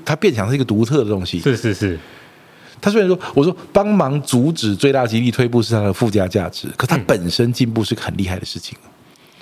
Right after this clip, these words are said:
Speaker 1: 那知道，就像，就像你打拳的，你上场你不会只打一拳嘛，对不对？你那个，当然，这，这，这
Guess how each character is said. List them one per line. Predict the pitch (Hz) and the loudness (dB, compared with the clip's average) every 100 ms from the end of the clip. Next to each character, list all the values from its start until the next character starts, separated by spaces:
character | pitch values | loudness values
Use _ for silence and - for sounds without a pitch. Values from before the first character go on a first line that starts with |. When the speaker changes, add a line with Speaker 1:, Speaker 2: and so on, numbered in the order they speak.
| - - | -20 -4
Speaker 1:
那 | 190 | 0
知 | 175 | 2
道， | |
就 | 131 | 2
像， | 135 139 127 110 | 0 0 -2 -2
就 | 110 | 0
像 | 120 110 | 0 -2
你 | 95 - - 110 | -4 -8 -8 -4
打 | - - | -4 -6
拳 | - 78 | -8 -6
的， | 82 | -6
你 | 85 110 | -8 -6
上 | 175 117 | -6 -4
场 | 85 | -6
你 | 85 | -6
不 | 113 | -4
会 | 131 | -4
只 | - | -4
打 | - - | -8 -6
一 | 123 | -6
拳 | 117 - - - | -6 -8 -10 -14
嘛， | 73 | -12
对 | 82 | -10
不 | 85 | -8
对？ | 85 78 | -8 -8
你 | 110 | -6
那 | 135 | -6
个， | 123 | -4
当 | 127 143 | 0 0
然， | 131 123 - - - - - - - 175 151 147 | 0 -6 -8 -16 -18 -18 -20 -20 -20 -18 -14 -6
这， | 147 | -2
这， | 139 123 | -2 -4
这 | - | -8